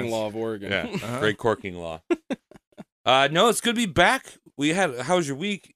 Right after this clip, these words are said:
Speaker 3: 'Cause it was all of us.
Speaker 2: It was all of
Speaker 3: The
Speaker 2: our
Speaker 3: week.
Speaker 2: weeks,
Speaker 1: Yeah.
Speaker 2: kinda. Yeah.
Speaker 3: Yeah.
Speaker 1: Got a, we all had to go to court.
Speaker 2: Yeah.
Speaker 3: Yep. Yeah, that's why I'm back
Speaker 2: To
Speaker 3: in
Speaker 2: get
Speaker 3: town.
Speaker 2: corked.
Speaker 1: Yeah. <laughs>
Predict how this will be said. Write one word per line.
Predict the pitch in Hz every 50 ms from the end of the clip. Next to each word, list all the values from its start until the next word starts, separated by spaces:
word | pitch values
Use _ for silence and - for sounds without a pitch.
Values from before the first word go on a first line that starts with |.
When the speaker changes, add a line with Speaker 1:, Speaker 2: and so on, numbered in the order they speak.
| _
Speaker 3:
'Cause | - - 147 139 123 120
it | 98 135
was | 139 131 117 104
all | 120 139 185 190 117
of | 82 67 -
us. | - - - - - - -
Speaker 2:
It | -
was | 113 113
all | 117 131 151
of | 147
Speaker 3:
The | 110 104 107
Speaker 2:
our | 92
Speaker 3:
week. | 117 143 135 107
Speaker 2:
weeks, | 104
Speaker 1:
Yeah. | 104 101 90
Speaker 2:
kinda. | 101 101 95 87 87 87 _ _ -
Yeah. | - 117 113 101 -
Speaker 3:
Yeah. | 135 170 185 120 82 - _ _ _ _ -
Speaker 1:
Got | 104 101
a, | 98 92 92 92 92 90 85 95 90 95 - _ _ _ _ _ _ _ _ _ _ _ _ -
we | 113 123
all | 127 131 135 143 151 156 151 143
had | 143 143 131
to | 135
go | 123 135
to | 120 110
court. | - - 117 107 - - _ _ _ _ -
Speaker 2:
Yeah. | 139 143 110 - - - - _
Speaker 3:
Yep. | - 131 151 147 - - - - - -
Yeah, | 127 123 123
that's | 117 120 120 - -
why | 127 120 120 113
I'm | 107 107
back | 101 110 110 107
Speaker 2:
To | -
Speaker 3:
in | -
Speaker 2:
get | 147 -
Speaker 3:
town. | - 101 98 135 120 -
Speaker 2:
corked. | - - - -
Speaker 1:
Yeah. | 117 117 107 98
<laughs> | 320 - - - 87 - _ _ _ - - _ - 381 381 _ _ _ _ _ -